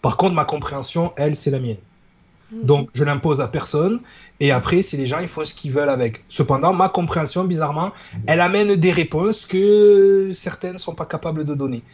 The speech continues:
Speaker 1: C'est tout ce que, c'est tout ce que moi, je, je peux apporter pour amener ma, ma pierre, euh, ma pierre, euh, à l'édifice. Et ça fait toujours plaisir de le faire avec toi. Bon, moi, je suis toujours dans,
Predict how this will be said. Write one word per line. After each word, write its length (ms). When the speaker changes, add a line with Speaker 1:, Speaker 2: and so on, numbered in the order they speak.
Speaker 1:
C'est 180
tout 100
ce 100
que, 280
c'est 160
tout 120
ce 80
que 280
moi, 160
je, 160
je 120
peux 140
apporter 380
pour 160
amener 260
ma, 140
ma 140
pierre, 280
euh, 220
ma 140
pierre, 300
euh, 200
à 40
l'édifice. 460
Et 40
ça 100
fait 100
toujours 420
plaisir 360
de 100
le 100
faire 220
avec 240
toi. 220
Bon, 120
moi, 120
je 60
suis 100
toujours 160
dans, 180